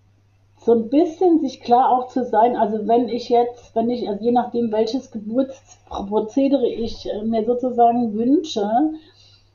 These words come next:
äh, von der, von der Stabilität der Beziehungen, die die Menschen sozusagen mir geben. Ob das jetzt die Hebamme ist, die sozusagen im,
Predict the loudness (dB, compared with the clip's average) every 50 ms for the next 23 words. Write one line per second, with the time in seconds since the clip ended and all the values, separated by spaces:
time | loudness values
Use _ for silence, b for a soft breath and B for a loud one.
0 | _ _ _ _ 2 4 4 2 2 -2 -2 0 0 0 -2 -2 -2 -2 -2 -2
1 | -2 -2 0 0 0 2 0 -2 -4 -6 -8 -6 -2 0 0 2 2 0 0 0
2 | -2 -8 -10 -14 _ -6 -2 2 2 2 2 0 -2 -4 -4 -6 -6 -6 -6 -6
3 | -8 -10 -14 -16 -12 -10 -8 -8 -8 -8 _ -12 -10 -8 -8 -8 -6 -6 -8 -8
4 | -8 -10 -10 _ -8 -8 -6 -6 -8 -10 -6 -4 -4 -4 0 -2 -2 -2 -2 -6
5 | -6 -4 -4 -2 -2 0 2 2 4 4 4 4 4 2 0 0 -2 -2 -4 -6
6 | -6 -4 -4 -6 -6 -6 -4 2 4 4 4 4 0 -4 -6 -6 -4 -2 -2 -2
7 | -2 -4 -6